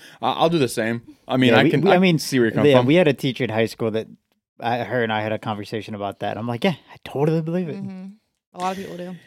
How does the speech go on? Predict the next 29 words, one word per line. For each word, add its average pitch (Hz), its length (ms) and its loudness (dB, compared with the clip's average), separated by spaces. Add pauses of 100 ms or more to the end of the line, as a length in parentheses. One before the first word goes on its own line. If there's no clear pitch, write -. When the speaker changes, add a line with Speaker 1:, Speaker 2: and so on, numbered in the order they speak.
(240)
Speaker 1:
So, - 80 -4
yeah, 160 260 4
that 139 260 4
will 139 140 2
do 120 220 2
it 156 60 0
for 123 180 -2
T 139 160 -2
F 131 140 -4
R 127 120 2
News. 120 340 -2
We 95 100 -6
got 95 200 -2
weird 110 220 0
energy 110 340 0
attacks, 110 520 0
uh, 101 320 4
in 98 80 -4
Washington, 101 480 0
D 98 100 -4
C, 107 300 -4
and, 95 120 -4
of 80 60 -16
course, 92 240 -8
the 85 60 -18
rest 90 220 -6
of - 40 -20
the 90 80 -6
world. 104 300 0